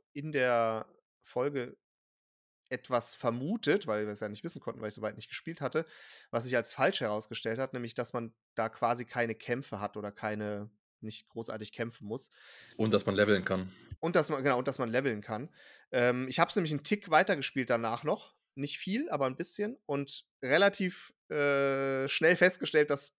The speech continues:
Speaker 1: beide Aussagen Quatsch waren, weil, äh, man kann sehr wohl leveln und auch, auch Dinge craften und man kommt auch in gewisse Kampfsituationen, äh, rein.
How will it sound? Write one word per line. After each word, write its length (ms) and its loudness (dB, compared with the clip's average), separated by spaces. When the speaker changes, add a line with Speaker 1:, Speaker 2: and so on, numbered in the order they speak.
Speaker 1:
beide 240 6
Aussagen 340 0
Quatsch 300 -2
waren, 260 2
weil, 280 0
äh, 80 -6
man 160 -4
kann 240 4
sehr 140 2
wohl 180 2
leveln 300 0
und 140 -10
auch, 240 -6
auch 240 -10
Dinge 180 -2
craften 520 0
und 340 -6
man 180 -4
kommt 280 -4
auch 200 -4
in 200 -4
gewisse 540 0
Kampfsituationen, 1300 -4
äh, 80 -8
rein. 540 0